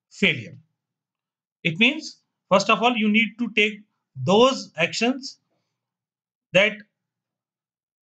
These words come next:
are used in case of failure during the normal execution of the transaction. Okay. And secondly, the action that are to be taken once the failure or error has occurred, so that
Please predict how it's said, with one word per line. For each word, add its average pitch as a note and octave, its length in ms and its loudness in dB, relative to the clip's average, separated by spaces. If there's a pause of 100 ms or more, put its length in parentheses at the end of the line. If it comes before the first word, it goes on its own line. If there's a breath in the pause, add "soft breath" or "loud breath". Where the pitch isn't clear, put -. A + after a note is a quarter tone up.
(580)
are F#3 160 2
used G#3 520 0 (1300)
in F#3+ 160 0
case G#3+ 220 0
of G#3 160 2
failure F3 460 0 (640)
during G#3+ 340 4
the A#3+ 80 4
normal G#3 400 4
execution F3 460 -2
of E3 100 -2
the E3 80 -2
transaction. A#2 500 -8 (520)
Okay. E3+ 240 -12 (420)
And E3+ 160 -2
secondly, C#4 520 -2 (460)
the E3+ 220 -2
action B3 500 0 (100)
that E3+ 180 0
are G3 120 2
to G#3 120 -4
be G#3+ 80 -6
taken F#3+ 320 -4
once F#3+ 200 2
the G#3 240 2 (200)
failure F#3 500 0
or E3+ 180 0
error D#3 300 2
has B3 340 0 (400)
occurred, A#2+ 300 -4 (500)
so F3 180 2
that G3 240 4